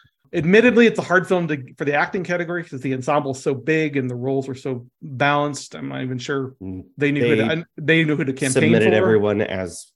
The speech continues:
Speaker 2: supporting.
Speaker 1: Yeah, so that's a weird,
Speaker 2: Yeah,
Speaker 1: that's
Speaker 2: so
Speaker 1: always
Speaker 2: it's
Speaker 1: a weird
Speaker 2: hard.
Speaker 1: place to be. But Polly missing director m-, and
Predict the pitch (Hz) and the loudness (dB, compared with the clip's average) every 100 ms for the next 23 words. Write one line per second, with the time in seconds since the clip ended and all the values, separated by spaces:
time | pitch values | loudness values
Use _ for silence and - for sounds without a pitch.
0 | _ - 87 80 - - - _ _ _ | _ -6 -4 -2 -4 -6 -12 _ _ _
1 | 139 131 127 185 208 160 143 143 - 175 | -6 -6 2 2 2 -2 -2 -2 0 0
2 | 160 143 139 139 139 139 131 135 135 135 | 0 -2 -4 -4 -4 -6 -4 -6 -6 -6
3 | 135 - - - 165 269 269 233 196 196 | -10 -20 -16 -6 0 4 6 6 4 2
4 | 160 156 156 165 156 143 143 156 139 127 | 0 0 0 -2 -2 -4 -8 -8 -6 -6
5 | 127 - | -6 -12